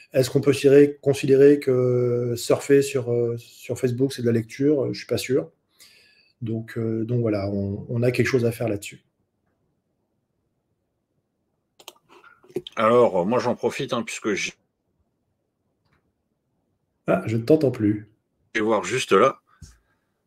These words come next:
Speaker 2: Euh, donc, n'hésitez pas, si jamais, euh, à aller aussi, euh, le remplir pour, euh, pour, euh, nous aider à collecter, euh, des informations.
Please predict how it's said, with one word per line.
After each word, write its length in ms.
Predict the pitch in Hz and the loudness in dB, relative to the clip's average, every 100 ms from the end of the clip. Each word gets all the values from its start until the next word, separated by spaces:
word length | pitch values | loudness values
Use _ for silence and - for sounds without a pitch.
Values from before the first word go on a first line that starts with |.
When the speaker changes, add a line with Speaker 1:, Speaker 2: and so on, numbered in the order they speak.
| _ - | _ -12
Speaker 2:
Euh, 800 | 87 85 82 80 80 78 76 73 73 - _ _ _ _ _ _ - | -6 -4 -4 -4 -4 -6 -8 -10 -14 -20 _ _ _ _ _ _ -8
donc, 240 | 92 90 | -8 -2
n'hésitez 380 | 107 104 - 127 | -2 -2 2 4
pas, 240 | 131 120 | 6 4
si 180 | - 120 | 2 -2
jamais, 320 | 107 110 123 | 0 0 0
euh, 300 | 117 92 90 | 2 4 2
à 220 | - 107 | 0 -2
aller 280 | 104 110 113 | 0 2 2
aussi, 500 | 95 110 107 - 117 | 0 0 -4 -4 -2
euh, 140 | 98 95 | -2 0
le 160 | 120 | 0
remplir 720 | 120 127 117 120 120 104 87 80 | 0 -4 -8 -10 -4 -2 -4 -8
pour, 420 | - 113 95 87 | -8 -6 -4 -2
euh, 180 | 82 76 | -4 -6
pour, 440 | - 107 92 82 76 | -10 -8 -6 -4 -4
euh, 140 | 78 | -6
nous 320 | 80 107 110 113 | -6 -4 -2 -2
aider 280 | 104 120 | -2 -2
à 100 | 98 | -2
collecter, 640 | 78 - 117 117 - 120 90 | -4 -6 -4 -6 -2 -2 0
euh, 140 | 82 | -4
des 260 | 80 170 160 | -2 -2 -2
informations. 640 | 127 120 98 82 - 170 | -6 -4 -4 -4 -6 -8